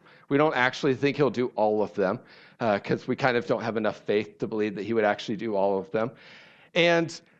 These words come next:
we're kind of critical about it. We're like, "Well, if he does one thing, I guess that's okay. It's not really what I wanted, but I guess I can kinda deal with it." We struggle to have hope that we're actually gonna be taken care of by Jesus.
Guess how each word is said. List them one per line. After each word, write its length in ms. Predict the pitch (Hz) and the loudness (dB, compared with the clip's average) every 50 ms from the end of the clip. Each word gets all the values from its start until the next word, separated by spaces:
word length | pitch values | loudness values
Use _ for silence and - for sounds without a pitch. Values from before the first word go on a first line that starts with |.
| _ _ _ _ _ - | _ _ _ _ _ 0
we're 120 | 151 156 | 0 0
kind 280 | - 170 202 226 226 214 | 2 2 2 4 4 2
of 100 | - - | 2 0
critical 540 | - - 185 180 185 180 - 160 135 127 | 0 2 2 4 4 2 2 2 4 4
about 320 | 123 - - 104 104 113 120 | 4 4 4 4 4 6 4
it. 100 | 139 156 | 4 2
We're 120 | 160 135 | 4 4
like, 200 | 135 127 127 131 | 4 4 4 4
"Well, 260 | 135 160 175 185 180 - | 4 4 6 6 4 2
if 120 | 165 143 - | 0 -2 -2
he 120 | 190 190 | 0 2
does 240 | 156 226 220 156 143 | 4 4 4 4 4
one 240 | 156 160 180 190 - | 4 4 4 2 0
thing, 280 | - - 135 135 143 | 0 2 2 4 4
I 120 | 135 117 113 | 2 2 4
guess 260 | - 147 151 151 - | 4 2 2 2 2
that's 260 | 151 123 117 - - | 0 0 0 2 0
okay. 520 | 127 104 - - - 110 107 110 117 113 - - - - - | 0 0 0 0 0 2 4 2 2 0 -4 -18 -18 -12 -12
It's 120 | - - 165 | -6 0 2
not 200 | 190 190 147 139 | 2 2 4 4
really 240 | 143 160 175 175 | 4 4 6 4
what 160 | 170 175 170 160 | 4 4 4 4
I 80 | 156 | 4
wanted, 500 | 151 151 156 160 165 175 185 175 - - - - - _ _ - | 4 4 2 2 2 2 2 0 -2 -6 -20 -20 -20 _ _ 0
but 440 | 143 143 135 131 127 131 127 - - 127 | 2 4 6 6 4 4 0 -2 0 0
I 100 | 127 135 | 2 2
guess 260 | 127 143 151 147 - | 4 4 2 4 2
I 100 | 156 143 | 0 0
can 180 | - 147 131 120 | 2 0 -4 -2
kinda 300 | - 139 131 123 117 104 | 0 0 0 0 -2 -4
deal 300 | 92 113 110 110 117 113 | -4 -2 2 2 2 2
with 220 | 107 95 - - | 2 0 -2 -2
it." 300 | 98 90 - - - _ _ _ _ _ _ _ _ _ _ _ _ _ _ _ _ _ _ _ - - - - _ _ _ - | -2 -2 -2 -6 -12 _ _ _ _ _ _ _ _ _ _ _ _ _ _ _ _ _ _ _ -20 -20 -20 -20 _ _ _ 2
We 120 | 151 170 | 2 2
struggle 520 | 156 - - - - 208 208 196 208 226 | 2 0 -4 2 4 4 4 6 4 4
to 60 | 208 185 | 4 4
have 180 | 160 143 - | 4 4 2
hope 380 | - - 170 170 170 170 - - | 0 2 4 4 4 2 0 -2
that 120 | 160 147 | 0 2
we're 80 | 135 135 | 4 4
actually 320 | 127 131 127 - - 143 | 2 2 0 -2 -6 -4
gonna 160 | 127 139 135 | -4 -4 -4
be 140 | 123 131 120 | -4 -6 -6
taken 320 | - - 139 - - 123 101 | -4 -2 -4 -2 -4 -6 -8
care 300 | - - 139 123 113 110 | -6 -2 2 2 2 2
of 200 | 104 92 - - | 2 -2 -4 -6
by 140 | 95 90 | -6 -6
Jesus. 720 | 90 - - 98 80 73 - - - - - - - - | -6 -6 -10 -12 -12 -14 -14 -18 -18 -16 -16 -18 -18 -20